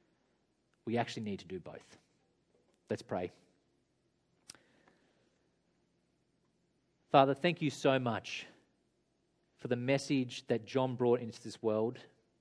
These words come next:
but thank you even more for your Son, Jesus Christ. We thank you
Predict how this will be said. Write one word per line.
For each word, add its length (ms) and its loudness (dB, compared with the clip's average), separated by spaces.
but 100 -2
thank 240 2
you 160 0
even 240 6
more 560 2
for 120 2
your 180 0
Son, 320 -2
Jesus 300 -6
Christ. 560 -8
We 100 -2
thank 380 0
you 260 0